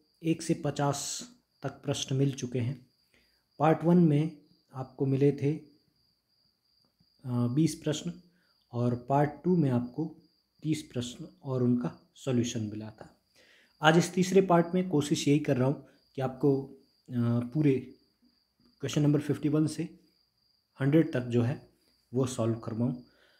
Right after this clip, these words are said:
और हो सकता है ये वीडियो थोड़ी सी लंबी हो, लेकिन क्योंकि बहुत महत्वपूर्ण है प्रश्न, तो आप अंत तक ज़रूर देखें इनको। और अमूमन ऐसे प्रश्नों को ही चूज़ किया है, लिया है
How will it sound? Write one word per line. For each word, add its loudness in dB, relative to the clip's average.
और -2
हो 2
सकता 2
है 8
ये 8
वीडियो 6
थोड़ी 4
सी 2
लंबी 4
हो, -4
लेकिन 0
क्योंकि 0
बहुत 2
महत्वपूर्ण 0
है 0
प्रश्न, -6
तो -6
आप -2
अंत 2
तक -4
ज़रूर 2
देखें 2
इनको। -6
और -8
अमूमन 6
ऐसे 2
प्रश्नों -2
को 4
ही 2
चूज़ 0
किया 0
है, -8
लिया 6
है -2